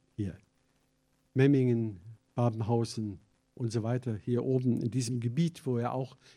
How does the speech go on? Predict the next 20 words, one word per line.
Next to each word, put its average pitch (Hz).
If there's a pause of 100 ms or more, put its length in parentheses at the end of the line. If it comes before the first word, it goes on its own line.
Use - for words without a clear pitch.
gewirkt 147
hat. - (1800)
Fünfhundert 214
Leute 143
und 139
wir 151
haben 151 (160)
so 180
wunderbare 170
Zeugnisse 165
gehört. 117 (220)
Wir 160
haben 180
genau 180
das 196
erlebt, 165
was 185
Jesus 175
hier 165
sagt, 170